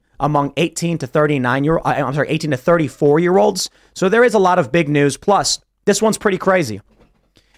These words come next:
A new documentary com-, coming out that is, I, I believe, it might already be out, about Derek Chauvin and George Floyd suggests the F B I altered the autopsy report of George Floyd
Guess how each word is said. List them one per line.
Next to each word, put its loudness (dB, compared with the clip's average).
A -6
new 2
documentary 2
com-, -2
coming 0
out -2
that 2
is, -2
I, -2
I -2
believe, 0
it -4
might 0
already 0
be 2
out, 0
about -2
Derek 0
Chauvin 0
and -4
George 0
Floyd 0
suggests -2
the -6
F -4
B 0
I 0
altered 2
the -6
autopsy 0
report -2
of -2
George 0
Floyd 0